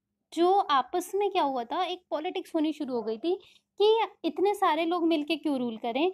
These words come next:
जो ज़्यादा पावरफुल है वो रूल करे। तो इस चक्कर में थोड़ा-थोड़ा इनका डिक्लाइनेशन शुरू हो गया था।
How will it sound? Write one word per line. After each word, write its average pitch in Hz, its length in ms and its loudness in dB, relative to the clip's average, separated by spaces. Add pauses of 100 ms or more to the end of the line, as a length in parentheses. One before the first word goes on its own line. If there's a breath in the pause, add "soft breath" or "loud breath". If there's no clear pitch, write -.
(280 loud breath)
जो 320 120 2
ज़्यादा 262 360 2
पावरफुल 269 600 0
है 311 200 4
वो 320 260 0
रूल 247 260 0
करे। 196 280 -8 (380)
तो - 120 -16
इस 370 220 2
चक्कर 359 340 2
में 392 200 4
थोड़ा-थोड़ा 359 840 2
इनका 277 320 0
डिक्लाइनेशन 240 600 -6
शुरू 349 240 0
हो 220 80 -2
गया 196 220 -12
था। - 120 -20